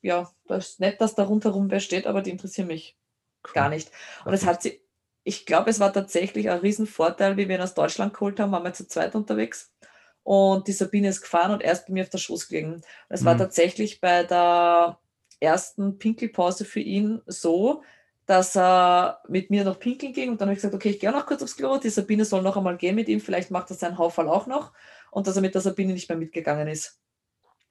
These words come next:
Speaker 2: Okay.
Speaker 1: Und ich hatte wirklich das Thema mit ihm, dass sechs Wochen lang keiner in meiner Familie mit ihm rausgehen konnte.
Speaker 2: Ja, hör auf, okay.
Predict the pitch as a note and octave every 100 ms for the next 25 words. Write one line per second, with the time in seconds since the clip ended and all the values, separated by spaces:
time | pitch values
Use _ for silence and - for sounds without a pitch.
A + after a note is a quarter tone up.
0 | _ - A#2+ B2 C3 - _ _ - F3+
1 | F3+ F#3 G3 F3+ F#3 F#3 G3 G#3 G3+ -
2 | F#3 F#3+ G3 G3 G3 F#3 - E3+ E3+ -
3 | F3 F#3 F3 E3 F3+ F#3 F#3+ - - D#3+
4 | E3+ F3 F3 E3+ E3 D#3+ E3 F3 E3+ E3+
5 | E3 D#3 D#3+ D#3+ E3 - D#3+ D3 - D3+
6 | D3+ D3 D3+ D#3 _ _ _ _ G#2+ G#2
7 | G#2+ F#2+ G#2+ - - - A2+